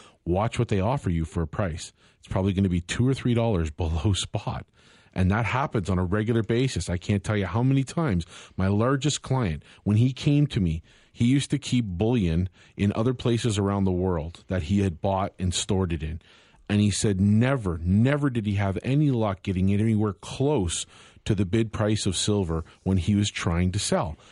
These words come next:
And that's because they don't want that risk. But what Guildhall is connected to is the largest distributors in the world. We're connected to the businesses that are able to provide and buy back the bullion and distribute it throughout the world, which means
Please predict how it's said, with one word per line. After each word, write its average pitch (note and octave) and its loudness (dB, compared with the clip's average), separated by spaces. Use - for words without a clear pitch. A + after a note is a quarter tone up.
And G2 2
that's G#2 -2
because A#2 -2
they A2 0
don't A#2+ -2
want G#2 2
that A2 -2
risk. G#2+ -4
But F#2+ 0
what G2 0
Guildhall D3+ 0
is A2 -2
connected B2+ -2
to F#2 0
is G2+ -2
the A#2 -4
largest G#2+ 0
distributors G#2 0
in G2 4
the A2 2
world. A#2+ -2
We're G#2 0
connected B2+ -2
to C#3 0
the A#2 0
businesses B2+ 0
that G#2 0
are G2+ -2
able C3 0
to - -4
provide G#2 0
and F#2+ 0
buy G2+ 0
back A#2 -2
the A2 -4
bullion F#2+ 0
and G2+ 2
distribute B2+ 0
it - -4
throughout G#2+ 0
the A#2 -2
world, F#2 -2
which - -2
means A2 4